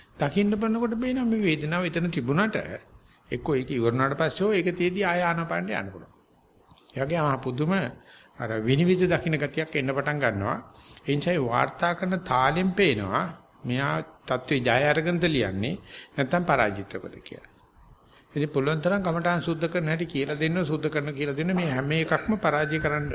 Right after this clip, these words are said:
අපරාජිතව ඉන්න පුළුවන්. ජය ගන්න පුළුවන්. හැබැයි ඒකට ශිල්පයක් තියෙනවා. ඒ ශිල්පේ දන්න කෙනාට ඉගෙන ගන්නවා කියන එක හරිම සිම්පල්.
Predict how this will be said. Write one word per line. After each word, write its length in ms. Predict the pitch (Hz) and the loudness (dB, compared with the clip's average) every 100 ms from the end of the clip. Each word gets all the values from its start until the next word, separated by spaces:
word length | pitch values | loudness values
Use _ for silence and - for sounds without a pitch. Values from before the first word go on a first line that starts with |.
| - - - - - - - - - | -10 -10 -8 -8 -10 -16 -20 -20 -16
අපරාජිතව 680 | - - 151 165 165 185 208 | -10 2 6 6 4 4 4
ඉන්න 180 | 175 175 | 4 2
පුළුවන්. 320 | 139 104 - - - - | 0 -2 -6 -16 -20 -6
ජය 200 | 107 117 | 0 2
ගන්න 240 | 123 147 160 | 2 2 0
පුළුවන්. 280 | 190 175 | 2 2
හැබැයි 240 | 131 156 156 | 0 0 0
ඒකට 140 | 165 | 0
ශිල්පයක් 420 | - 165 139 101 | 0 -2 0 -4
තියෙනවා. 320 | - - - _ - - - - - - - - - - | -4 -16 -18 _ -20 -20 -20 -20 -20 -20 -20 -18 -14 -4
ඒ 160 | 156 | -2
ශිල්පේ 400 | - 147 156 196 | 0 -4 2 2
දන්න 260 | 208 214 220 | 2 0 0
කෙනාට 280 | 226 233 220 | 0 0 -2
ඉගෙන 200 | 202 202 | -2 0
ගන්නවා 340 | 208 208 214 | 0 0 0
කියන 160 | 214 220 | 0 0
එක 140 | 208 | 0
හරිම 360 | 139 175 220 226 | 0 2 0 0
සිම්පල්. 380 | 180 135 - | -2 -4 -8